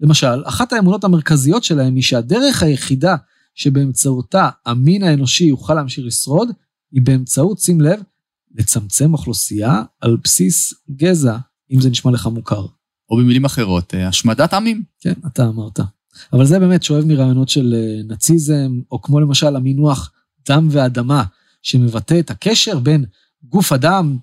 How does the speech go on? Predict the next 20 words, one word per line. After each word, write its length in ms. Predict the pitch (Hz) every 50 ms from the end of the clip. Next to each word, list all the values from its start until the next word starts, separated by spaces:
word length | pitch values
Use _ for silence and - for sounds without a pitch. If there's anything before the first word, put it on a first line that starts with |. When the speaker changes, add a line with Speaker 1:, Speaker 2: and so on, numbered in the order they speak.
| _ _ _
Speaker 1:
טהור 440 | - - 151 135 127 147 180 175 139
גזע, 500 | 117 113 135 175 208 190 226 233 220 226 208 - - - - _ -
ובין 280 | 135 131 147 160 165 151
מרחב 440 | 147 131 131 - - 151 160 156
ההתיישבות 800 | 156 151 143 139 135 131 131 127 - 135 123 - - 139 139 131
שלו, 500 | - 135 120 113 113 117 123 143 175 180 156
וזה, 760 | 143 147 143 143 131 123 123 131 180 233 254 208 165 143 120
אגב, 220 | 113 127 120 110
מה 160 | 113 120 131 143
שגרם 380 | - 160 147 147 147 160 165
בזמנו 500 | 160 160 151 147 151 147 156 165 165 160
להיטלר 600 | 147 143 135 135 135 135 143 135 - 139 143 139 143 - _ _ _ _
לנסח 640 | - 135 139 143 135 - - 190 233 247 185 - -
את 140 | 139 127 - 135
הלבנזראום, 1080 | 131 - 95 - _ _ _ - 139 170 208 220 202 180 156 135 123 135 123 117 120 123
מרחב 380 | 135 147 143 - - 165 185 208
המחיה 400 | 196 185 175 - 208 214 214 208 185 - _ _ _ _
שדרוש 500 | - - 147 135 143 147 165 185 175 -
לגזע 380 | 165 151 156 180 175 160 165 147
הארי 340 | 156 180 185 175 175 180